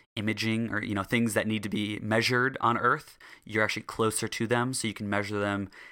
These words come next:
often in higher fidelity. You can also make smaller satellites, uh,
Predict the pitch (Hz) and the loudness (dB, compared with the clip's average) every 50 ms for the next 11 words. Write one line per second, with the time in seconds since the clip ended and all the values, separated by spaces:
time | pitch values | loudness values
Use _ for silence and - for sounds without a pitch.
0 | - _ _ - 107 104 101 - 107 101 101 98 101 98 101 98 104 101 98 98 | -20 _ _ 2 2 2 2 2 -2 -2 -2 -2 -4 -4 -2 0 2 2 2 2
1 | 95 - - 95 - 120 123 131 127 123 123 120 120 120 - - - - - - | 0 -2 -6 -2 2 4 6 6 6 4 2 2 0 -2 -6 -12 -18 -18 -18 -20
2 | - _ - 117 - 131 107 101 120 123 - - 120 113 110 107 - - - 107 | -14 _ -4 -2 0 0 2 2 2 2 2 0 0 0 0 0 -2 0 0 2
3 | 107 107 101 - - - 98 104 113 117 127 131 139 135 - - - - - - | 2 2 0 0 0 2 2 4 4 4 2 2 0 0 -2 -4 -4 -4 -2 0
4 | 107 104 101 101 98 95 | 2 2 2 2 2 0